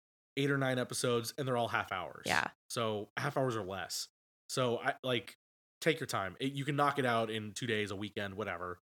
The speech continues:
Speaker 1: Uh, <laughs> you, you, you will be better for it, truly.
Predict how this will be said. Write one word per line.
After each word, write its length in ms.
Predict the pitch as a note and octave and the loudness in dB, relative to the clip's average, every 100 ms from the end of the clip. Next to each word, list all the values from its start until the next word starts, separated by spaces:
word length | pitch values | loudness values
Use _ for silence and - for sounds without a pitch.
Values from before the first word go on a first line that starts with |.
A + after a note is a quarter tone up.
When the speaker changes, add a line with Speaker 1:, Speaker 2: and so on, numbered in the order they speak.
| _ _ _ _ - | _ _ _ _ -8
Speaker 1:
Uh, 300 | F#2+ F2 D#2+ - _ _ - | -4 -4 -6 -10 _ _ -10
<laughs> 160 | A#2 | -4
you, 320 | D#3 C3+ C#3 D#3+ | -4 -2 -4 -4
you, 340 | C3 C#3 B2 | -2 -2 -2
you 120 | C3+ C#3 | 2 2
will 100 | B2 | 2
be 80 | B2 | 0
better 200 | A2+ G2 | 0 0
for 280 | G2+ F2 | -4 -6
it, 80 | - _ _ _ - | -8 _ _ _ -8
truly. 200 | F2+ | -8